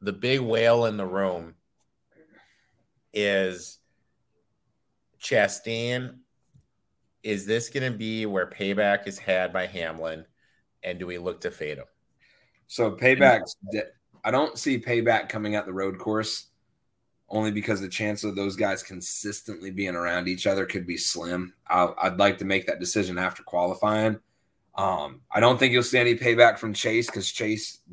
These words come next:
Speaker 2: gave him, gave Chastain the payback during last week's race.
Speaker 1: Mm-hmm.
Speaker 2: Um, major respect and props goes out to Chastain to get out of the car and basically tell everybody, "I effed up.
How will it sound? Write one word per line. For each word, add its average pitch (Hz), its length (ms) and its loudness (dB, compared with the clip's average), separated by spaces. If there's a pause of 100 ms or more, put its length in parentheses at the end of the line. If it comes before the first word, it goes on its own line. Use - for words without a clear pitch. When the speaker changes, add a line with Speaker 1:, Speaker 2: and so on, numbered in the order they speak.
Speaker 2:
gave 104 240 0
him, 101 400 -8
gave 101 200 -2
Chastain 104 500 -2
the 92 40 -8
payback 95 680 -2
during 104 440 -4
last 95 320 -6
week's 107 280 -4
race. 120 340 -2 (400)
Speaker 1:
Mm-hmm. 90 220 -16
Speaker 2:
Um, 90 400 -2 (240)
major 127 420 4
respect 120 580 0
and 92 140 -10
props 113 380 0
goes 98 180 -4
out 87 200 -2
to 90 60 -14
Chastain 104 540 -8
to 98 60 -6
get 92 160 -6
out 113 200 4
of 113 60 -4
the 104 80 -10
car 85 440 -4 (480)
and 101 220 -2
basically 117 360 2
tell 117 200 4
everybody, 101 640 2 (320)
"I 120 400 4
effed 110 300 0
up. 90 260 -2